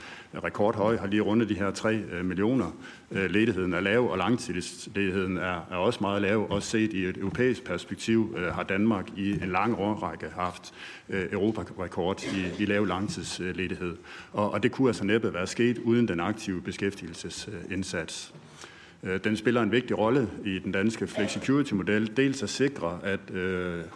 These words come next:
borgere står til rådighed for arbejdsmarkedet, og dels at sikre, at de har de kvalifikationer, som, øh, arbejdsgiverne efterspørger.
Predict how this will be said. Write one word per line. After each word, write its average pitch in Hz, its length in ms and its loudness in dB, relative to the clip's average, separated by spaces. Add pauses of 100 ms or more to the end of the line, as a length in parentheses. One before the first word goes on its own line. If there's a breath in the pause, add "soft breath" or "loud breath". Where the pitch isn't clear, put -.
borgere 113 380 4
står 87 400 -4
til - 120 -4
rådighed 107 400 4
for 101 120 -2
arbejdsmarkedet, 101 840 -2
og 98 100 -6
dels 123 240 2
at - 60 -6
sikre, 120 400 -2 (520 loud breath)
at - 180 2
de 110 60 0
har 110 140 2
de - 80 -2
kvalifikationer, 104 800 0
som, 92 360 -4 (120)
øh, 90 220 -4 (160)
arbejdsgiverne 95 500 -2
efterspørger. 82 600 -4